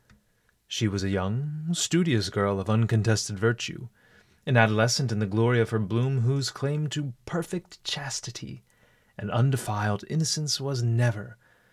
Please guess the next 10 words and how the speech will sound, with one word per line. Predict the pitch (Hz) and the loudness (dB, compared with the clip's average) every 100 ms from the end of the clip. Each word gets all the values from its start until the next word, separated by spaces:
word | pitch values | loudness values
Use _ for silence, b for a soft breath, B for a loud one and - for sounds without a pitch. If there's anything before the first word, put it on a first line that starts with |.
| b b _ | b b _
not | 156 165 | -12 -8
even | 175 160 | -6 -4
for | 147 135 | -2 0
an | |
instant, | 131 123 - 101 92 | 2 2 0 -4 -6
doubted. | 110 98 87 - - - _ _ _ _ _ _ _ _ - _ _ _ _ _ _ _ _ _ | -4 -4 -6 -14 -20 -20 _ _ _ _ _ _ _ _ -20 _ _ _ _ _ _ _ _ _
Her | 110 104 101 | 0 2 0
child's | - - 98 98 98 95 90 - | -2 -2 0 2 2 -2 -6 -10
paternity, | 120 - 147 123 - 110 127 | -6 -2 0 0 -4 -12 -12
then | 101 101 - 147 | -10 -8 -8 -10